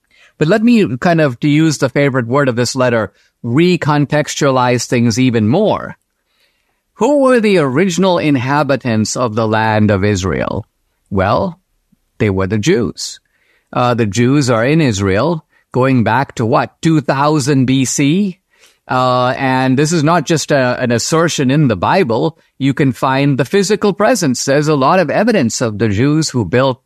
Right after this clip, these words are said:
towns and they built cities and they built palaces. There's the remnants of the palace of King David.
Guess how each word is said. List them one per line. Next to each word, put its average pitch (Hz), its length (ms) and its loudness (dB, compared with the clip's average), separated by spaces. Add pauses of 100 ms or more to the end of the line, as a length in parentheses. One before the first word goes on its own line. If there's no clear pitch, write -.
(120)
towns 156 580 0
and 107 180 2
they 104 140 2
built 107 280 -2
cities 170 600 -2 (420)
and 117 240 0
they 113 180 2
built 123 340 -2
palaces. 160 760 0
There's 117 300 0
the 95 360 0 (280)
remnants 147 580 0
of 101 100 -6
the 95 120 0
palace 139 480 -2
of 113 160 -6
King 113 280 0
David. 151 540 0